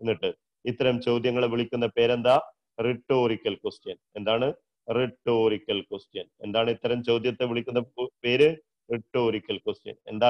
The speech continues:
rhetorical questionന്റെ പ്രത്യേകത? A question which has no specific answer. എന്താണ്? A question which has no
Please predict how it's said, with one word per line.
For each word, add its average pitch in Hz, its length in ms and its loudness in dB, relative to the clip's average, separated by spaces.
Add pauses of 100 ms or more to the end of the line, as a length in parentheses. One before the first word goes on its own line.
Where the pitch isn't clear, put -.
rhetorical 123 600 -2
questionന്റെ 123 380 -4
പ്രത്യേകത? 117 320 2 (540)
A 120 120 0
question 117 380 -2 (400)
which 120 140 -2 (100)
has 120 140 2 (160)
no 120 80 4 (520)
specific 120 680 0 (360)
answer. 95 320 -2 (200)
എന്താണ്? 139 240 4 (420)
A 120 120 4
question 120 400 0 (380)
which 120 260 -2
has 120 160 2 (160)
no 123 80 4